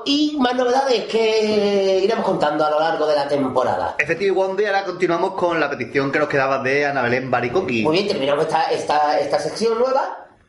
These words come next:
Speaker 1: ¿vale?
Speaker 2: Sí,
Speaker 1: Que
Speaker 2: seguimos.
Speaker 1: tenemos que decir a los oyentes, si algún oyente sabe de algún paso doble inédito cantado por el propio autor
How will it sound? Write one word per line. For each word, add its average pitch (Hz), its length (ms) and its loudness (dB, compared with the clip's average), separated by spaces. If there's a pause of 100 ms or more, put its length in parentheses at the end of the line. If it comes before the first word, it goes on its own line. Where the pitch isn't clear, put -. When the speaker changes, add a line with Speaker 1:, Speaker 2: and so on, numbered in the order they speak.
(520)
Speaker 1:
¿vale? 110 240 0
Speaker 2:
Sí, - 60 -2
Speaker 1:
Que - 60 -6
Speaker 2:
seguimos. 185 200 0
Speaker 1:
tenemos 165 220 0
que - 80 2
decir 190 160 0
a 175 60 0
los 180 100 0
oyentes, 208 320 -2
si - 280 -6 (200)
algún 131 240 0
oyente 156 320 -4
sabe - 360 -2 (380)
de 104 140 -6
algún - 200 -2
paso 156 240 0 (200)
doble 165 220 0
inédito 160 380 -2
cantado 233 800 -2
por 262 200 -2 (120)
el 180 160 -6
propio 233 360 -2
autor 170 600 -4